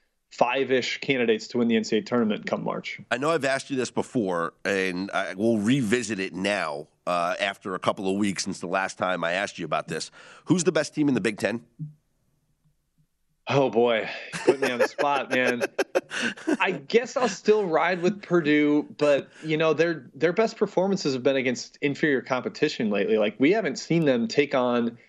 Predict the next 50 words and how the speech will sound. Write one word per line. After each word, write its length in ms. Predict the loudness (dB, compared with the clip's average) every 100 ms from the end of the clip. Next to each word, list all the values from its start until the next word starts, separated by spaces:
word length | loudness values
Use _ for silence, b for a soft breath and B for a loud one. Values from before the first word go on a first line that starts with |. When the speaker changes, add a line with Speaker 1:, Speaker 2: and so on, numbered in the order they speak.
| b b
Speaker 1:
one 240 | 0 0 2
of 80 | 2
the 160 | 4
other 240 | 4 4 2
big 260 | 2 2
boys 380 | 4 4 4 0
in 80 | -2
the 80 | 2
Big 240 | 0 0
Ten 180 | -2 -2
and 140 | -4
play 180 | 0 2
well. 300 | 2 2 2
Like, 140 | -2 0
losing 260 | 2 4
at 80 | 2
home 160 | 2 0
to 80 |
Wisconsin 720 | 0 -2 -4 -2 -2 -2 -4 -4
was 140 | 0
a 60 | 4
little 200 | 4 4
bit 140 | 2
alarming. 560 | 4 2 2 2 0 -4 B B B B B
So 280 | 0 2
I, 120 | 2 0
I 60 | 2
think 160 | 0 2
the 100 | 2
other 140 | 2
team 240 | 0 0
you 80 | 0
probably 300 | 2 2 2
gotta 180 | 2 2
put 180 | 2 0
in 60 |
this 140 | 0 -2
conversation 640 | -2 -2 0 0 0 2
is 100 | 2
Illinois. 580 | 2 2 0 0 0 -4 -6
They, 200 | -2 2
they've 220 | 2 2
really 260 | 4 4 4
figured 360 | 2 0 2 2
out 180 | 2
how 80 | 0
to 80 | -2
play 240 | 0 2
around 280 | 4 2 0
Kofi. 580 | 0 0 2 2 2 0